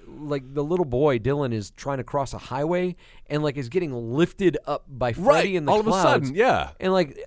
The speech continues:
Speaker 1: uh,
Speaker 2: Okay,
Speaker 1: fucking
Speaker 2: so he can take metaphysical form at any moment?
Speaker 1: A-, anytime he wants,
Speaker 2: Then why
Speaker 1: right?
Speaker 2: is, we should, he should all be dead.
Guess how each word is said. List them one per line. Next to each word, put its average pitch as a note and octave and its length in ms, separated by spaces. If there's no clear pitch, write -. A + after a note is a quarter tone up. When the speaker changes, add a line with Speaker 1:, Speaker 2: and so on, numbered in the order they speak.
Speaker 1:
uh, C3+ 360
Speaker 2:
Okay, D3 180
Speaker 1:
fucking B2+ 200
Speaker 2:
so - 180
he A#2 100
can A#2+ 100
take G#2+ 180
metaphysical A2+ 840
form C3 480
at G#2+ 260
any A#2 240
moment? E3+ 420
Speaker 1:
A-, - 120
anytime A3 460
he G3 140
wants, D#3 420
Speaker 2:
Then A#2+ 300
why C#3 240
Speaker 1:
right? D#3 160
Speaker 2:
is, D3 360
we B2+ 240
should, C#3 240
he D3 160
should C3+ 200
all C3+ 180
be C#3 100
dead. E3+ 280